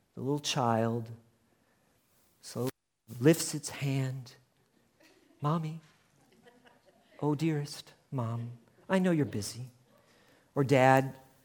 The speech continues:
I know you've been at work all day, but, you know, if you have time, when you get to it, in a few moments, maybe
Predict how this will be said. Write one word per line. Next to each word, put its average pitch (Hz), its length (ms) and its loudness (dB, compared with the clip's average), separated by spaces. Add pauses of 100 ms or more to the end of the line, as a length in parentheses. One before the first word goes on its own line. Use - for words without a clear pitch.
(160)
I 160 80 0
know 170 120 4
you've 143 240 4
been 131 220 2
at 131 100 -6
work 127 280 -4
all 117 140 -2
day, 113 260 -2
but, 120 180 -4 (400)
you 214 80 -4
know, 151 100 -2
if 185 120 -6
you 214 80 -4
have 311 200 -2
time, 156 420 0
when 220 120 4
you 277 60 2
get 185 220 2
to 156 160 -2
it, 160 120 0
in 160 100 0
a 180 40 0
few 262 220 -6
moments, 147 420 2 (500)
maybe 147 680 2